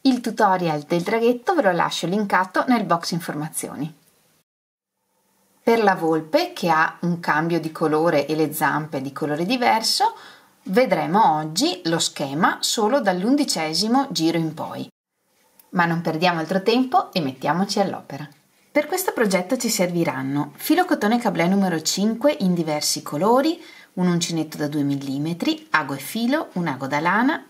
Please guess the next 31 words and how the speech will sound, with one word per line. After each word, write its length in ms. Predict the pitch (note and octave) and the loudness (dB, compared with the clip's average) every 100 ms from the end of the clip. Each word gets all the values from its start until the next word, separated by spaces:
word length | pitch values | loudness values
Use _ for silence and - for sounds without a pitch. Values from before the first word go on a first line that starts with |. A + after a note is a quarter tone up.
| - | -6
una 200 | D#3 C#3+ | -4 -4
forbice, 880 | - A2 - - F3 D#4 D#4+ - - | -6 -8 -8 -8 -2 -2 -2 -8 -16
due 200 | - D3+ | -2 -2
perline 640 | D#3 G3 G#3 B3 F4 G4 - | 2 0 2 2 2 -2 -2
e 80 | |
un 80 | D4+ | 0
po' 120 | B3 | 0
di 80 | E3+ | -2
ovatta. 500 | D3 - - - F3+ - _ _ _ _ _ _ _ | -6 -10 -10 -6 -6 -10 _ _ _ _ _ _ _
Per 200 | - C#4+ | 2 2
il 120 | G#3+ | 0
corpo 420 | - F#3+ F3+ - D3+ | 0 2 2 -2 -4
della 260 | D3+ F#3 | 2 2
volpe, 460 | G#3 B3 C4 F#4 F4+ | 2 0 0 -4 -2
quindi 440 | G3 F#3 E3+ D#3 | 0 2 2 0
dal 240 | D#3 E3 D3 | 0 0 -2
giro 600 | D3+ F3+ E3 C#3 C3 - | -2 2 2 2 -2 -6
uno 440 | F#3 F3+ D#3 C3 - | -2 0 0 -2 -4
al 180 | - D3 | -4 -4
giro 280 | D3 E3+ D#3+ | -2 0 0
dieci, 600 | D3 D#3 D3+ D#3 - G#2+ | 0 -2 -2 -4 -8 -8
seguiamo 840 | - - D3+ D3 D3 D3 C#3+ C3 - | -4 -4 -2 -2 0 0 -2 -6 -8
lo 140 | C#3+ | -8
schema 480 | C#3+ - C3+ C3 - | -6 -6 -6 -6 -12
del 380 | - C#3 C#3+ C3 | -16 -8 -6 -6
corpo 320 | - C3+ - | -2 -4 -4
del 160 | C3 C3 | -10 -6
draghetto. 720 | D#3 F#3+ F#3 F#3+ - F#4+ G#4 - - _ _ _ _ _ _ | 0 2 2 -2 0 0 0 -8 -20 _ _ _ _ _ _
Nell'undicesimo 1000 | G#3+ B3 A3 C4 D#4+ B3 A#3 G3 G3+ G#3 | 0 2 4 4 4 2 0 0 0 0
giro 280 | G#3+ C#4 F#4+ | 0 2 2
lavoriamo 600 | C4 F#3+ E3 C3 C3 | 2 2 0 -2 -4